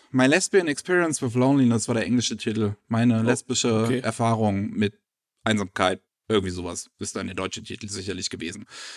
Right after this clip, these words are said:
Speaker 1: Das ist im Prinzip die Fortsetzung so ein paar Jahre später, wie es ihr jetzt geht.
Speaker 2: Ui, das ist das ein bisschen so auf autobiografisch aufgebaut oder eher
Speaker 1: Ja.
Speaker 2: so?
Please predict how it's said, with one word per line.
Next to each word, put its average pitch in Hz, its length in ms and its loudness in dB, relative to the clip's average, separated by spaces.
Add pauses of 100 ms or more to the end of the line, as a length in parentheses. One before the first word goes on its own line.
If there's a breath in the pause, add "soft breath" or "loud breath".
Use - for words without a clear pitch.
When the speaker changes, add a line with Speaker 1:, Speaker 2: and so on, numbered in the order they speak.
(720 loud breath)
Speaker 1:
Das - 180 0
ist 202 80 6
im 156 60 -4
Prinzip 147 420 0
die 131 80 2
Fortsetzung 127 600 4
so 110 120 2
ein 110 100 4
paar 110 240 4
Jahre 104 320 4
später, 101 420 -2
wie 98 80 -6
es 95 140 -6
ihr 98 120 -6
jetzt - 340 -6
geht. 95 320 -6 (800 loud breath)
Speaker 2:
Ui, 170 260 2
das 147 140 -2
ist 147 160 -4
das - 340 0
ein 143 140 -10
bisschen 170 300 0
so 139 220 -6
auf 151 320 -6
autobiografisch 143 880 -4
aufgebaut 254 580 -2
oder 220 200 -2
eher 185 220 2
Speaker 1:
Ja. 185 120 4
Speaker 2:
so? 147 440 2